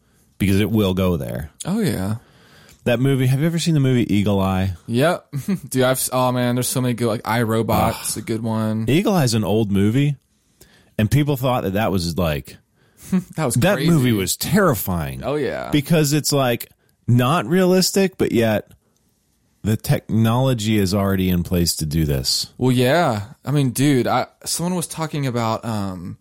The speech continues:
Speaker 2: shoes, uh, with me. Uh, like, someone was talking about specific shoes or something like that. And I got on Facebook, and what do you know? There's a freaking ad for these shoes that they were talking, I've never searched for these shoes.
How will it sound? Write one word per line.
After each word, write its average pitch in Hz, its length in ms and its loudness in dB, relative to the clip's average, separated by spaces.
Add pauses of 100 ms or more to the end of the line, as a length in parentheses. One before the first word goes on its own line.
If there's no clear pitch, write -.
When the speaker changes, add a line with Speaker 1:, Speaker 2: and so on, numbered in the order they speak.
(440)
Speaker 2:
shoes, 147 760 -2 (520)
uh, 120 120 -2
with 110 240 -4
me. 98 380 -8 (440)
Uh, 117 260 0
like, 113 200 -4 (200)
someone 170 200 -2
was 165 80 0
talking 165 160 0
about 147 100 0
specific 135 460 -4
shoes 123 240 -2
or 110 60 -4
something 104 200 -4
like 101 100 -8
that. 90 360 -8 (540)
And 120 380 -2
I 101 100 -6
got 107 280 -4
on 123 160 2
Facebook, 110 600 -2
and 104 160 -4
what 110 140 2
do 165 80 2
you 185 160 2
know? 190 300 4
There's 127 160 0
a 117 40 -6
freaking 139 360 0
ad 135 360 0
for 117 160 -2
these 120 240 0
shoes 127 280 -2
that 101 100 -6
they 110 80 -4
were 117 80 0
talking, 151 340 -2
I've 113 140 -2
never 123 340 2
searched - 380 -2
for 110 140 -6
these 104 180 -2
shoes. 90 600 -4